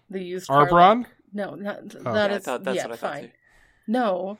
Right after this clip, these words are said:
Speaker 1: Okay, that is also one. But the used car lot, the car going down into the, the hills, or into the underground layers.
Speaker 2: That was nice. I did appreciate that.
Speaker 1: I just kept picturing a Doctor Pepper.
Speaker 3: <laughs>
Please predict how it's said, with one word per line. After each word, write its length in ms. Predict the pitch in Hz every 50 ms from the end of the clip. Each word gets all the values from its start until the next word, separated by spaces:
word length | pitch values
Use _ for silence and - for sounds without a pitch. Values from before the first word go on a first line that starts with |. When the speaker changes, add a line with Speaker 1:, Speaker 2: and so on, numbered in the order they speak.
| _ _ _ _ _ _ -
Speaker 1:
Okay, 300 | 233 226 - 220 220 220 -
that 120 | - 233 254
is 120 | 262 247
also 300 | 254 247 240 - 247 208
one. 280 | 196 185 175 180 185 - _ _ -
But 320 | 240 233 214 180 156 - - 185
the 80 | 208 220
used 300 | 196 208 233 254 254 262
car 260 | - - 220 214 220
lot, 300 | 220 220 233 247 - -
the 60 | 196
car 380 | 185 - - - 180 180 190 190
going 400 | 180 190 190 190 190 185 175 175
down 480 | 170 147 160 170 170 175 180 180 185 185
into 260 | 185 180 - - 170
the, 300 | 170 185 196 202 185 -
the 160 | - 180 190
hills, 580 | 180 185 175 170 180 190 208 214 - - - _ _ _ _ _ -
or 120 | 214 190
into 240 | 170 170 - - 175
the 260 | 156 165 170 175 175 180 _ _ _ _ _ _ _ _ _ _
underground 600 | - 190 185 175 175 170 175 165 160 165 170 175 170 _
layers. 640 | - 185 180 165 156 160 165 175 180 180 - - - _ _ _ _ _ _ _ _ _ _ _ _
Speaker 2:
That 180 | - 170 202 196
was 280 | 170 165 160 147 123 -
nice. 300 | 135 117 110 107 - -
I 140 | - 139 143
did 180 | 135 151 147
appreciate 560 | 139 - - 147 120 - - - 113 104 -
that. 260 | - 110 104 92 - - _ _ _ _ _ _ _ _ _ _ _ _ _ _ _ -
Speaker 1:
I 160 | - 202 190 196 _ _ -
just 180 | - 196 190 -
kept 160 | - - -
picturing 640 | - 202 - - - 190 180 180 180 180 175 156 - -
a 60 | 175
Doctor 240 | 165 160 160 - -
Pepper. 400 | - 147 - 165 175 180 185 - _ _ _ _ _ _ _ _ _ _ _ -
Speaker 3:
<laughs> 400 | - 208 185 175 175 147 196